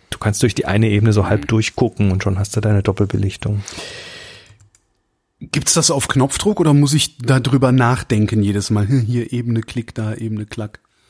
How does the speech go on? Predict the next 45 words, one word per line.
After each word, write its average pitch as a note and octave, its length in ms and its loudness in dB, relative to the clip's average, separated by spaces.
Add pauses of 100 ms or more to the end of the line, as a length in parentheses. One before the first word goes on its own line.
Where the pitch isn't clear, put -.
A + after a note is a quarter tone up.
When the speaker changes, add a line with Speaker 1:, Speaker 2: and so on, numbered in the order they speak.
(160)
Speaker 1:
Das D3 180 0
ist E3 240 0
ein F3+ 120 6
Speaker 2:
Ich, F3 80 4
Speaker 1:
manueller F3 300 4
Speaker 2:
du, E3+ 40 4
du, - 40 -12
Speaker 1:
Prozess. - 360 -2
Speaker 2:
ich, - 300 -6
ich, - 200 -6
ich C#3 140 -4
frage D3+ 260 2
jetzt C#3 140 2
aus C#3+ 140 0
der C#3 60 2
Perspektive D3 640 0
von C3+ 220 2
jemandem, C#3 340 4
der B2+ 480 2
in A#2+ 440 0
fünfundneunzig, C#3 840 2
wenn B2+ 100 4
nicht A#2+ 120 2
mehr B2+ 140 2
Prozent B2+ 340 -2
aller A#2 140 -2
Fälle B2 480 0 (420)
Apple B2 240 -2
Fotos C#3+ 460 2
benutzt G#2 420 2 (300)
für - 100 -10
seine G2+ 240 2
Nachbearbeitung G2+ 720 -2 (360)
und B2 220 -4
gelegentlich B2 500 2
mal A#2 120 4
Lightroom A2 360 0
einschaltet G#2+ 480 -4
und A2+ 120 -6
dann A2+ 120 2
immer B2 240 2
wieder A#2 160 2
neu A2 220 4
Speaker 1:
Ja, B2 40 6
Speaker 2:
nachdenken A2+ 300 4